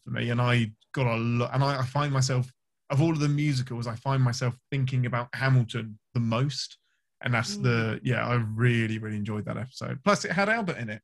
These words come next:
Speaker 1: So how can that
Speaker 2: That's
Speaker 1: not be my, my answer?
Speaker 2: I like that. I like that. Good answer. Good answer.
Speaker 1: Yeah,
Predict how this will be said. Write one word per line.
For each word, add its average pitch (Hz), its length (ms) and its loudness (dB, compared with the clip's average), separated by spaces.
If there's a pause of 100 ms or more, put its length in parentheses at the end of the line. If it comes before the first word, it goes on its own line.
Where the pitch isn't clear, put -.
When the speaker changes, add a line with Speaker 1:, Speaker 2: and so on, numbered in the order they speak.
(100)
Speaker 1:
So 127 460 0 (120)
how 139 120 2
can 135 180 0
that 131 80 2
Speaker 2:
That's 131 100 -2
Speaker 1:
not 139 240 4 (100)
be 127 400 2 (540)
my, 123 540 -2
my 127 220 0
answer? 127 320 -4 (1000)
Speaker 2:
I 139 80 -10
like 233 240 -10
that. 180 320 -6
I 110 60 -16
like 117 220 -14
that. - 220 -16
Good 147 160 -8
answer. 123 380 -12 (460)
Good 120 140 -12
answer. 156 260 -12 (240)
Speaker 1:
Yeah, 175 220 -8